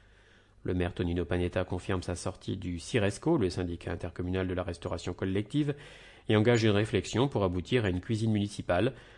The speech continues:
favorisant la qualité nutritive et la transition alimentaire vers des produits bio, plus sains et issus des circuits courts.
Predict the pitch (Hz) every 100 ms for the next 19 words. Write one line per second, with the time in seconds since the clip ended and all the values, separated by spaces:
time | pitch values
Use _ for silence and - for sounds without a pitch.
0 | - - 104 107 107 107 107 98 87 104
1 | 107 110 110 113 117 104 139 151 117 -
2 | 110 104 - 107 101 95 92 90 107 113
3 | 98 98 - 95 92 90 92 92 80 -
4 | - 139 - 107 113 - 139 139 131 131
5 | 120 113 113 - 98 - 87 -